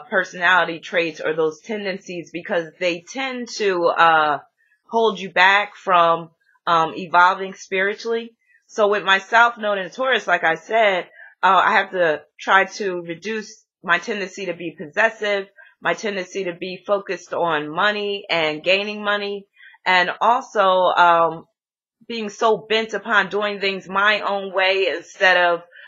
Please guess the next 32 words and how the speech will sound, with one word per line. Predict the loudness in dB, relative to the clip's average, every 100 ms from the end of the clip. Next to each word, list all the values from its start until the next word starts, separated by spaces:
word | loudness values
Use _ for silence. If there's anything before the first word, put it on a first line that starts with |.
| 0
uh, | 4 4 4
looking | -2 -4 -8 -10 -6
for | 0 4 4 2
other | 0 0 -2
perspectives | -4 -6 -2 -2 -2 -2
or | 0 0 2
other | 0 2 2 0 -2
methods | -4 -4 -2 -6 -6 -6
on | -4
how | 0 0
to | -2
do | -8 -12
things. | -10 -8 -8 -12 -20 _ _ -20 -20
So, | _ 0
and | 2 2 2
also | 4 2 2 -6
to | -4
reduce | -6 -6 -8 -6
my | 0 0
stubbornness | 0 0 0 0 -4 -4
as | -4 -2
well, | 0 0
'cause | -2 -8 -12 _ _ -14
we | -10 -4
know | -2 0
that | -2 -2
Taurus | 2 2 2
is | -4
a | -6
very | -2 0 -2 -6
stubborn | _ -4 -2 0 -4 -4
sign. | -4 -4 -6